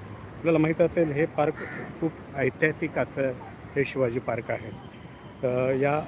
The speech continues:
पार्कची, अ, स्थापना, अ, स्वातंत्र्यपूर्व काळामध्ये म्हणजे ब्रिटिश काळामध्ये,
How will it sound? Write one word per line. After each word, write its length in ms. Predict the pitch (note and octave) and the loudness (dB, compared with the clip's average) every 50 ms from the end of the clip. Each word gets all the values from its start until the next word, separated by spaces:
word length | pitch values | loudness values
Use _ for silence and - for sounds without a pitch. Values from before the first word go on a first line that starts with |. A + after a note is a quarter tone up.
| - - - - - | -6 -14 -4 2 4
पार्कची, 540 | C#3 C3+ C3+ - - - - - D#3 D#3 E3 - - - - | 6 6 4 2 -4 -10 -2 2 4 4 4 2 -2 -6 -2
अ, 80 | D#3 B2+ C3 C3 B2+ B2+ B2+ B2 B2 B2 B2+ C3 B2+ C3 C3 C3 - - - - - - - - - | 2 4 4 4 4 4 2 2 0 0 0 -2 -2 -4 -6 -10 -12 -16 -16 -16 -16 -16 -16 -18 -16
स्थापना, 460 | - - - B2+ C3 - - E3 D3+ A#2 - - - - - - - - - - - - - C#3+ | -14 -2 2 2 4 6 8 8 8 8 4 0 -12 -16 -16 -18 -16 -16 -16 -14 -14 -10 -4 0
अ, 80 | C3+ C3+ C3 B2+ C3 C3+ C3+ C3+ C#3 C#3+ C#3+ D3 D#3+ E3 D#3+ | 2 4 4 6 4 4 4 4 4 4 2 0 0 -4 -6
स्वातंत्र्यपूर्व 920 | - - - - - D3 C3+ - E3 E3 E3+ E3+ F3 - F3 D#3+ D3+ D#3 D#3 | -8 -10 -4 4 6 6 6 6 6 4 4 2 2 2 4 6 8 8 6
काळामध्ये 480 | D3 E3+ D3+ C#3 B2+ C3 C#3 B2+ B2 A2+ | 6 6 4 4 4 4 2 0 0 -2
म्हणजे 200 | A#2+ A#2+ C3 C3 | -2 -2 -2 0
ब्रिटिश 400 | C#3 C3 B2+ A#2 D#3+ E3+ - - | 0 0 0 0 0 0 0 0
काळामध्ये, 500 | - C#3 D3 C#3 C3 C3+ C3+ B2 B2 | 0 2 2 2 2 2 0 -2 -2